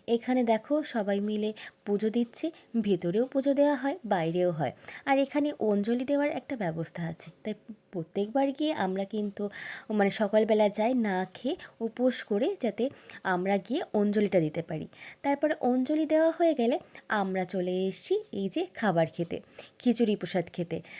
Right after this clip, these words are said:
দেখো সবাইকে খিচুড়ি এ দিচ্ছে, এরকমভাবে বসে প্রায়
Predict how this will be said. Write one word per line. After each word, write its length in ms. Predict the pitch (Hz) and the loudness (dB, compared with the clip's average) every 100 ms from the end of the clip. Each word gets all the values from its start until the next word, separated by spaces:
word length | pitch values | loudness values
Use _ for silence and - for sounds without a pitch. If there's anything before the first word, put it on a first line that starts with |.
| - - | -14 2
দেখো 260 | 277 277 220 - - | 2 4 -2 -4 -14
সবাইকে 580 | - 214 165 170 175 302 | -6 -2 0 0 -2 -4
খিচুড়ি 440 | 311 254 - 254 254 - - | -4 -4 -2 -2 -4 -8 -4
এ 100 | 262 254 | 0 2
দিচ্ছে, 360 | 233 233 - 262 - - - | 2 0 0 -2 -2 -8 0
এরকমভাবে 580 | 202 202 220 202 196 185 175 | 0 0 -2 -2 0 -2 -2
বসে 500 | 185 - 269 320 320 _ | -6 -2 0 0 -2 _
প্রায় 200 | 262 247 | 0 0